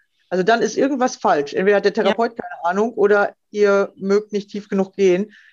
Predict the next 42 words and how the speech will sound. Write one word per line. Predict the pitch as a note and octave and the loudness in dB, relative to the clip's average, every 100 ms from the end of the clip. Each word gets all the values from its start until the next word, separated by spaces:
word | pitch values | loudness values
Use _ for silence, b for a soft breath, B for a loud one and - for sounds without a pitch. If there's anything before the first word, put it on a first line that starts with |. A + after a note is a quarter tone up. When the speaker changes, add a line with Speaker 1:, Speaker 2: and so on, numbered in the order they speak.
| b | b
Speaker 1:
Dann, | F#3 F#3+ - _ | -2 -2 -4 _
dann | G3 G3+ | 2 4
wechselt | G#3 A#3+ B3+ A#3 | 4 2 2 4
den | G#3+ | 4
Therapeut. | A3 G3+ G3+ G#3 F#3 | 6 4 4 4 4
Das | F3 | 2
kann | - F#3+ | 2 2
ich | F3+ | 2
wirklich | A3+ G#3+ | -2 -2
nur | G#3+ F#3 | 0 2
raten. | F#3 | 0
Das | E3 | 0
habe | F3+ | 0
ich | G3 | 2
heute | F#3 F#3 | 2 -2
schon | F3+ | -8
öfter | G#3 G3+ G3+ b b b - | -4 -2 -2 b b b -4
den | F#3+ | 0
Leuten | G3+ G3 | 2 2
gesagt, | F#3+ G3+ G3 G#3+ - | 0 2 0 -2 -2
weil | F3+ F#3 F#3 _ _ _ _ _ - | 0 0 -2 _ _ _ _ _ -4
bei | F#3+ | -2
mir | A3 C4 | 2 2
haben | A3 G3+ - | 2 0 -2
alle | B3 C4 | 0 0
nach | A3 G#3 | -2 -2
drei | F#3+ G#3+ | 0 0
Monaten | G#3 G#3 G3 | 2 0 -2
die | F#3+ | 0
ersten | F#3 G#3 F3+ | 0 -2 -6
Ergebnisse | E3+ E3+ F3+ F#3 F3+ G#3 | -6 -4 -6 -6 -2 -2
und | F3+ F#3 | 0 -2
nach | F3+ F#3 | -4 -4
einem | F3+ | -4
halben | F#3 G3 F#3+ | -2 -2 -2
Jahr | F#3 G3 - | 0 0 0
eigentlich, | F3 F3+ - G3 | -4 -6 -10 -12
ich | G3 | -8
hatte | F#3 F#3+ | -6 -2
ja | F3 | -2
das | F3 | 0
Jahrescoaching, | F#3+ G3+ - F3+ - G3+ | 0 -2 -4 -6 -4 -8